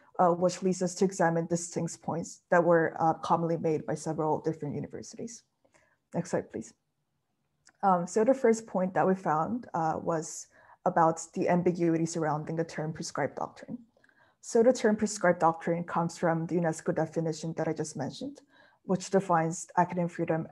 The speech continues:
as a right without constriction by prescribed doctrine. Um, and our research found out that nine out of twenty-three Canadian universities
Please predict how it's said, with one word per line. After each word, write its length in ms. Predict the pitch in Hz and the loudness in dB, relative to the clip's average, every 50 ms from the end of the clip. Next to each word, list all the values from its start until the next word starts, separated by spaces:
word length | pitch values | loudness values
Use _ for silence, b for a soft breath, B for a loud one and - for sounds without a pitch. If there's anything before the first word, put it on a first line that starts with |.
| - | -2
as 200 | - 160 165 - | -2 -2 0 -2
a 40 | 185 | -2
right 380 | 170 175 165 156 - - - - - | 0 2 2 0 0 -2 -6 -6 -4
without 280 | 165 175 170 165 165 170 | 0 2 4 2 2 2
constriction 580 | - 180 175 175 - 165 156 - - 160 160 160 | -2 -4 -4 -4 -4 -6 -8 -6 -8 -10 -8 -4
by 100 | - 165 | -4 -4
prescribed 500 | 170 - - 170 - - - 151 151 151 | -4 -4 -6 -6 -6 -4 -6 -6 -4 -4
doctrine. 420 | - - - - - - - 226 233 - - _ _ _ b b b b b b b b b - | -6 -8 -8 -8 -12 -14 -12 -12 -12 -14 -16 _ _ _ b b b b b b b b b 2
Um, 260 | 185 185 180 170 175 - | 4 6 6 6 4 4
and 100 | - 240 | 2 2
our 60 | 247 | 2
research 300 | 233 233 233 269 254 247 | 2 2 2 0 0 0
found 240 | - 214 208 196 180 | 2 2 2 4 4
out 280 | 160 170 - - - | 2 2 0 -2 -2
that 280 | - 180 175 - - - | 0 0 0 0 0 0
nine 240 | 202 202 208 220 233 | 2 4 4 4 4
out 100 | 233 254 | 4 2
of 100 | 247 247 | 2 0
twenty-three 540 | - - 208 196 196 190 - - 185 180 | -2 -4 0 0 0 0 0 -2 -2 -2
Canadian 440 | 175 - - 175 165 165 170 175 170 | -2 -2 -2 0 2 2 2 2 2
universities 640 | 170 165 - 143 160 160 - - 170 165 165 - - | 0 -2 -2 -4 -4 -4 -4 -6 -6 -6 -6 -8 -12